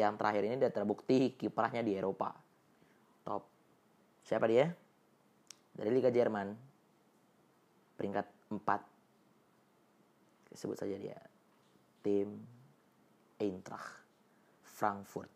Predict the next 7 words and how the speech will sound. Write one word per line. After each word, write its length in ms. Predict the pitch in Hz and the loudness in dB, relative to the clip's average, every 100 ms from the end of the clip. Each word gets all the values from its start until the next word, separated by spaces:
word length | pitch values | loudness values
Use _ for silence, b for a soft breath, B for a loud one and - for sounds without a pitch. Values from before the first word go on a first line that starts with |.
| _ _ _ _ _ _ _ | _ _ _ _ _ _ _
Oke, 640 | 139 139 - 135 120 90 - | 0 0 2 4 4 2 -8
Frankfurt. 640 | - 110 113 107 - 92 - _ _ _ b b b b b b b _ _ _ _ _ _ _ _ _ | -6 0 0 -2 -10 -12 -14 _ _ _ b b b b b b b _ _ _ _ _ _ _ _ _
Frankfurt 480 | 117 123 123 127 123 | 6 6 6 4 4
mengejutkan 640 | 120 117 110 - - 120 | 2 -2 -2 0 2 2
semua 320 | 120 - 113 110 | 2 -4 -2 2
orang 320 | 107 113 113 113 | 4 4 2 -2
dengan 480 | 107 104 101 101 101 | -4 -2 -4 -4 -8